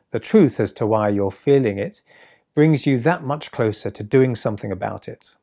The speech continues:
I will often ask my clients to do one week of this self-observation,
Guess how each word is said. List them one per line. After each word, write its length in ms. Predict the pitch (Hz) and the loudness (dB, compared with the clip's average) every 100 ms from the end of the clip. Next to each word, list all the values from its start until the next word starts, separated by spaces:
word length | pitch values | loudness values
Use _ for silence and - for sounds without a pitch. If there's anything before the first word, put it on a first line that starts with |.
| - | -2
I 100 | 147 | 4
will 160 | 139 160 | 6 6
often 440 | 180 - 139 127 | 4 2 2 2
ask 320 | 127 123 - - | 0 0 -2 -4
my 160 | 113 | -2
clients 540 | - 113 104 104 113 - | 0 0 0 -2 -8 -14
to 160 | - | -6
do 200 | 110 104 | 0 2
one 320 | 101 143 143 | 2 2 2
week 360 | 127 113 113 - | 2 0 0 -6
of 240 | - 104 | -8 -4
this 420 | 107 101 - - _ _ _ | -4 -6 -8 -20 _ _ _
self-observation, 1400 | - 139 113 101 - - 113 - 117 120 123 - 107 107 | -6 0 0 -2 -10 -2 -2 -2 2 4 4 0 -12 -14